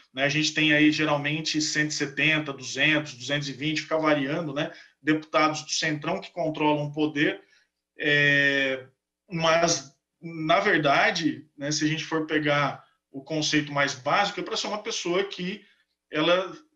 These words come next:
a, tem gente que chama que é em cima do muro, né? Na verdade, não, é alguém que transita um pouco com os dois lados ali, com centro-direita, com centro-esquerda.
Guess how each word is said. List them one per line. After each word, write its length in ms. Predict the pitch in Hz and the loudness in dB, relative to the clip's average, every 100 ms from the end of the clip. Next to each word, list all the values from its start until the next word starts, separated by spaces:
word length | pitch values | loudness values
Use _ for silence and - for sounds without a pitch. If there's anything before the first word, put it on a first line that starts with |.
| _ | _
a, 260 | - 170 165 | -4 -4 -4
tem 180 | 151 180 | -2 2
gente 220 | 170 208 | 2 2
que 60 | - | 2
chama 260 | 214 214 | 0 0
que 80 | 208 | 0
é 40 | 208 | 0
em 60 | |
cima 260 | 202 202 208 | 0 0 0
do 120 | 240 | 0
muro, 280 | 208 170 147 | 0 2 2
né? 120 | 143 | 0
Na 140 | 151 151 | 0 0
verdade, 460 | 165 160 170 196 | -2 0 2 2
não, 180 | 233 190 | 0 -2
é 40 | 165 | -2
alguém 240 | 151 165 | -2 -4
que 80 | - | -8
transita 680 | - 196 151 175 196 214 208 - _ _ | -8 -6 -4 -6 -6 -6 -8 -16 _ _
um 100 | 196 | -18
pouco 420 | 185 175 185 - - | -4 0 0 -2 -8
com 140 | 196 | -6
os 140 | 196 180 | -6 -4
dois 280 | 175 202 | -2 -2
lados 400 | 202 170 175 175 | 0 2 2 0
ali, 340 | 247 233 190 175 | -4 -4 -6 -8
com 120 | 147 | -8
centro-direita, 840 | 143 147 156 151 202 175 170 151 | -6 -6 -6 -6 -2 -2 0 -2
com 140 | 123 127 | -6 -14
centro-esquerda. 880 | - 143 - - 165 165 160 123 | -14 -12 -8 -6 -4 -4 -4 -8